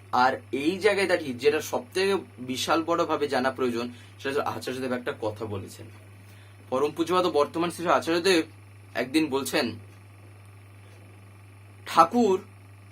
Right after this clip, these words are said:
আমার ঘরে আছেন কিনা,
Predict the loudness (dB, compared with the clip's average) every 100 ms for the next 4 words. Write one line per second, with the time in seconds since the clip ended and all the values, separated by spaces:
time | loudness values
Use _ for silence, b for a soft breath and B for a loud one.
0 | -20 -20 -20 -20 -20 -20 -20 -20 -20 -8
1 | -2 4 4 2 -2 -2 4 4 2 -2
2 | -6 -4 -4 -2 -6